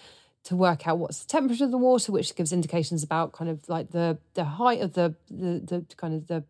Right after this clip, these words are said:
fullness of the sewer, but also whether there's cracks, whether things need repairing, et cetera, whether there's a fatberg kind of created, um, or creating in there.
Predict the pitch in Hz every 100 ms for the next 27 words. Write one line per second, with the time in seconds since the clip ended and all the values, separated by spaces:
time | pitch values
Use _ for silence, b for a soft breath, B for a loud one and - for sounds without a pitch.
0 | - - 233 180 175 165 - 180 156 -
1 | 196 185 165 165 165 170 160 - 254 -
2 | - 170 147 170 156 170 156 175 - 196
3 | 180 165 - - - 175 b b - 165
4 | 170 165 156 165 190 - - 165 165 -
5 | - 165 156 151 - 180 175 151 - 160
6 | 143 b b b b - 170 170 - 143
7 | - 170 165 165 160 175 156 156